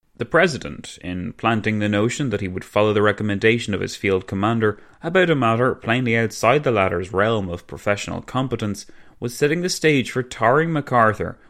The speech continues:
with blame in the case of failure. Indeed, when the Chinese communists did intervene, Truman would claim that MacArthur had misled him. The irony was that it was the other way round.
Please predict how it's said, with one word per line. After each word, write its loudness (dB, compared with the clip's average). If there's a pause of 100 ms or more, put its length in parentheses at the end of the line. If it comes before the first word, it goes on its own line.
with -6
blame -2
in -6
the -2
case -2
of -10
failure. -2 (400)
Indeed, 0
when 2
the -2
Chinese -4
communists -6 (260)
did -2
intervene, -4 (380)
Truman -2
would -2
claim -2
that -4
MacArthur -2
had -4
misled -4
him. -10 (320)
The -4
irony 2
was -8
that 0
it -2
was -4
the -4
other 0
way 0
round. -4